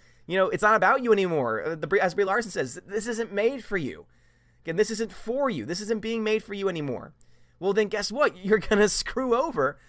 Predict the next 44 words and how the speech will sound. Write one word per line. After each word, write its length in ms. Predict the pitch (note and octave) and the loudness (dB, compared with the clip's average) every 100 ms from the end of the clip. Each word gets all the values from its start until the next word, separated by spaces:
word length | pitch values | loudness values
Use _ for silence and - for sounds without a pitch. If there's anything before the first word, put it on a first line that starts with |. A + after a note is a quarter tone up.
| _ - | _ -4
a 100 | G3 | -2
large 380 | A3 A3+ B3 - | 2 2 0 -2
portion 400 | - A#3 - A3+ | 0 0 0 -6
of 80 | F#3+ | -6
people. 340 | B3+ - C3 | -8 -6 -6
You're 100 | D3+ | -4
gonna 140 | F#3 | -4
screw 380 | F3 - A3+ A#3+ | -6 -8 -2 2
over 320 | A#3+ G#3+ F3+ D#3+ | 2 2 -4 -4
your, 160 | E3 D#3+ | -6 -4
your 140 | F3 | -6
core 500 | - G#3 A3 A3 G#3+ _ | -8 0 2 2 -4 _
fan 300 | - A3 D4+ | -8 -6 -4
base. 380 | - - - - _ _ _ _ _ - | -6 -10 -14 -16 _ _ _ _ _ -8
And 120 | E3+ | -4
I 60 | F3 | -2
think 240 | A3+ B3+ | 0 0
that 260 | G#3 F3+ D#3 | 0 0 0
Marvel 260 | E3 D3 | 0 0
Comics 400 | - G3+ A#3 A#3 | 0 0 0 -2
is 80 | F3 | -8
a 60 | D3+ | 0
great 140 | D3 | 0
example, 400 | C#3 E3+ A3+ G#3+ | 0 -2 -2 0
and 80 | F3 | -2
I 40 | |
think 240 | D#3+ G#3+ A3 | -2 -6 -2
that 240 | F#3 D#3+ - - _ _ - | -2 -2 -6 -20 _ _ 0
Marvel 280 | G#3+ B3+ | 2 2
Comics 400 | F#3+ G#3 A3 G#3 | 0 0 0 0
is 80 | E3+ | -2
a 80 | D#3 | 0
microcosm 840 | D3 A3 G#3+ F3+ - F#3 F#3+ E3 D#3+ | 2 2 2 -2 -2 -2 -2 -2 -4
of 120 | D3 | -4
what 80 | D#3 | 2
we're 140 | D#3+ | 2
about 260 | D3 E3+ E3+ | 4 2 0
to 60 | |
see 260 | C#3+ F3+ E3+ | -8 -6 -4
happen 460 | D#3 D#3 C#3+ C3+ - - | -2 -2 -2 -6 -12 -10
in 120 | D#3 | -6
the 60 | D3+ | -4
film 240 | F#3+ G#3+ | -2 -2
industry, 380 | C#3 G#2 - - | -2 -6 -14 -20